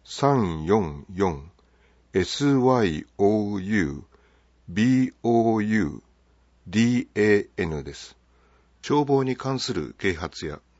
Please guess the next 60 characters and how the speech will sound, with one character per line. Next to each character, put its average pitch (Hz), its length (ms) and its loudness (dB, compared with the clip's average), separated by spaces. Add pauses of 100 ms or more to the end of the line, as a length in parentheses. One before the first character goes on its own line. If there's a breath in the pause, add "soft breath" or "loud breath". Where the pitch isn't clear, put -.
団 113 260 6
員 143 200 0
の 131 160 2
活 - 300 -6
動 131 160 8
な 131 120 2
ど 95 140 4
を 76 240 -2 (160)
随 147 160 4
時 87 200 -4
紹 101 260 2
介 90 160 2
し - 100 -4
て - 100 -4
い 80 80 -2
ま 76 120 -8
す。 - 240 -16 (580 soft breath)
ぜ 156 140 2
ひ 120 320 -2
フ 131 140 4
ォ - 20 4
ロ 101 80 6
ー 82 40 0
し - 100 -10
て 82 100 -8
く 82 80 -6
だ 76 80 -4
さ 73 160 -12
い。 78 120 -18 (760)
Twitter 131 560 0
の 113 180 2
ホ 131 200 4
ー - 20 8
ム 139 140 2
画 131 120 4
面 80 220 0
が 71 180 -10 (160)
掲 90 160 0
載 85 180 -2
さ - 140 -10
れ 73 80 -10
て - 140 -14
い 76 60 -12
ま 73 120 -16
す。 - 180 -20 (840)
こ 135 100 -4
の 175 80 2
件 190 180 2
に 139 120 -4
つ - 120 -10
い 87 60 -8
て 85 120 -4
の 76 220 -8
お - 60 -14
問 107 240 2
い - 20 4
合 104 60 6
わ 101 60 4
せ - 140 -4
は、 85 180 -2